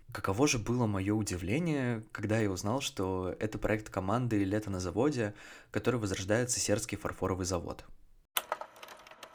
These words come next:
Сысерть — это город в Свердловской области, неподалёку от моего родного города.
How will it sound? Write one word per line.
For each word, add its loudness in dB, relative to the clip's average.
Сысерть — 2
это 4
город 2
в -4
Свердловской 0
области, 2
неподалёку 0
от -2
моего -2
родного -4
города. -8